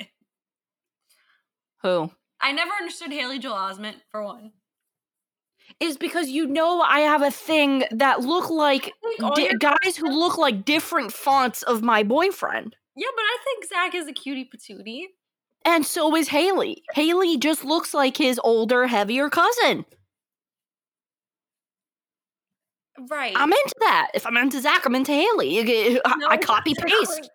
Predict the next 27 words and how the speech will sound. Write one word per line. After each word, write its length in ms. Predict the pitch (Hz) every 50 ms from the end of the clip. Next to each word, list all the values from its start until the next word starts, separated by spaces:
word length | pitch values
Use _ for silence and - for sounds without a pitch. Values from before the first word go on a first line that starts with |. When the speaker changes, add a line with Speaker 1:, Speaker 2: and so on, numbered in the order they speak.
| 202 240
Speaker 2:
different 220 | 277 - 294 302
Speaker 1:
it's 80 | 302 -
not 180 | 320 466 466 392 247 -
Speaker 2:
font. 40 | -
Speaker 1:
like 240 | 294 - - - -
that, 220 | 214 - 233 247 -
though. 320 | - 254 254 - - 247 - _ -
Speaker 2:
It's 180 | 311 311 -
the 120 | - - -
same 360 | - - - 294 269 269 269
paragraph, 720 | - - 349 392 440 440 349 - 185 196 180 208 - -
just 300 | - 262 262 254 - - 233
we're 140 | 233 262 247
going 260 | 240 254 240 254 269
from 220 | - - 302 285 - -
Arial 460 | 185 208 226 185 185 190 208 214 233
to 200 | 233 - - 214
Times 440 | 240 - - 214 185 190 190 185 214
New 200 | 247 262 269 277
Roman. 500 | 302 320 381 392 339 202 - - - 202 - _ _
Speaker 1:
But 120 | - 254 240
then 280 | 285 294 294 294 277 233
do 80 | 277
you 240 | 269 269 285 320 330
like 220 | 320 277 254 - -
Tom 240 | - - 214 196 202 -
Cruise? 680 | - - 302 311 269 208 175 - - - - - -